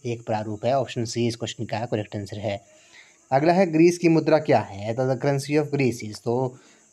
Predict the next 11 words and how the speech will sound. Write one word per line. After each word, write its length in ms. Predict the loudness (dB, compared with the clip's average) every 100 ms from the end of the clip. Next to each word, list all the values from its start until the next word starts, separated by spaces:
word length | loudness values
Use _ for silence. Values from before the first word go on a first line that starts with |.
| _ -4
अ, 320 | 0 2 0 -4 -18 -20 -10
ड्राकमा 460 | 2 2 4 4 4
जो 140 | 2
है 80 | 0
इस 80 | -2
क्वेश्चन 280 | -6 -6
का 180 | -8 -8
करेक्ट 300 | -4 -6 -4
आंसर 240 | -8 -2 -2
है। 60 |
लेकिन 360 | -2 -2 -2